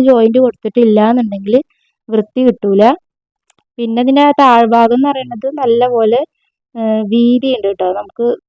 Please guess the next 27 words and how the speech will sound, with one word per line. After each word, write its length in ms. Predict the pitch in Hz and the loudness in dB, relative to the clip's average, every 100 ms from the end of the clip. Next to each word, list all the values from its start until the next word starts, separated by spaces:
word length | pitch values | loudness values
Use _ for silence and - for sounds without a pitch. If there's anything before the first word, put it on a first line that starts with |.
| - 220 | -12 -4
വീതിയിൽ 380 | 240 233 240 247 | -2 2 2 2
എടുത്തിട്ടുണ്ട്. 420 | 202 208 208 208 208 | 0 -2 -2 0 2
അതാണ് 320 | 214 233 233 - | 4 2 0 -2
കയ്യിന്, 460 | 254 220 220 226 269 - 240 | 2 2 0 -4 -6 -10 -8
ഏ, 40 | 226 226 220 - 240 | -6 -4 -6 -8 -12
നമുക്ക് 200 | 226 240 | -6 -4
മെറ്റീരിയൽ 500 | 226 226 214 214 220 | -4 -2 0 2 0
ഒന്നും 180 | 233 226 - | -2 -6 -4
തികയാതെ 540 | 240 208 208 214 208 240 | -2 2 2 4 4 2
വന്നത് 300 | 196 185 180 - | 2 -4 -12 -12
ട്ടോ. 160 | 165 - _ _ _ _ _ | -14 -16 _ _ _ _ _
അപ്പോൾ 240 | 240 226 262 233 | -8 -2 0 2
ഇതാണ് 360 | 247 233 214 202 | 2 2 -2 -2
ട്ടോ 80 | 220 208 | -2 -2
നമ്മുടെ 240 | 220 233 233 | -2 0 2
ലുക്ക് 240 | 208 - 220 | 0 -2 -2
ഉള്ളത്. 180 | 214 247 262 | 2 2 2
പിന്നെ 180 | 254 262 247 | 2 2 2
ഇതിൻ്റെ 400 | 240 254 226 247 320 _ _ 240 240 | 2 2 2 2 0 _ _ -10 -4
നെക്ക് 240 | 233 - 277 | -4 -2 -2
കണ്ടോ 180 | 208 208 | 0 0
ഇതുപോലെ 380 | 208 214 208 240 285 _ _ _ 233 | 0 2 2 0 -2 _ _ _ -4
റൗണ്ട് 280 | 226 226 226 | -2 -2 -2
നെക്കാണ്, 400 | 220 254 233 233 254 | 0 2 2 2 2
നല്ലോണം 420 | 262 277 302 302 | 4 4 4 2
ഇറക്കിയിട്ടൊന്നും 720 | 247 - _ 277 269 294 277 | 0 -4 _ -8 -4 2 4
അല്ല 100 | 262 | 4